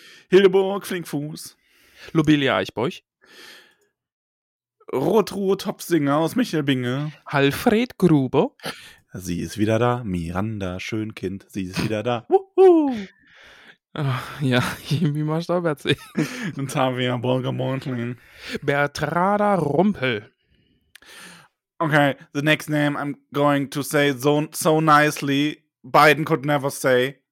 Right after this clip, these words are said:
Speaker 1: Iago von den Dachsbauten.
Speaker 2: But you forgot Minto Sandigman.
Speaker 1: Ups. Ja, das
Speaker 2: Ja.
Speaker 1: war aber typischer Trump, also von daher.
Speaker 2: <laughs> Ja, stimmt.
Speaker 1: Voss, Voss, Voss, Vosko. Kumpel von Wassau.
Speaker 2: Regentrude Hornbläser.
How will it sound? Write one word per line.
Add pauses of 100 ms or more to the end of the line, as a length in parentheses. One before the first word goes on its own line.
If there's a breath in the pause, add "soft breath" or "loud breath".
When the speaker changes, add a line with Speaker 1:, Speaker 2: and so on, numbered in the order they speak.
(120)
Speaker 1:
Iago
von
den
Dachsbauten. (360)
Speaker 2:
But
you
forgot
Minto
Sandigman. (1040 soft breath)
Speaker 1:
Ups. (240)
Ja,
das
Speaker 2:
Ja.
Speaker 1:
war
aber
typischer
Trump,
also
von
daher.
Speaker 2:
<laughs>
Ja,
stimmt.
Speaker 1:
Voss,
Voss,
Voss,
Vosko. (340)
Kumpel
von
Wassau. (480 loud breath)
Speaker 2:
Regentrude
Hornbläser.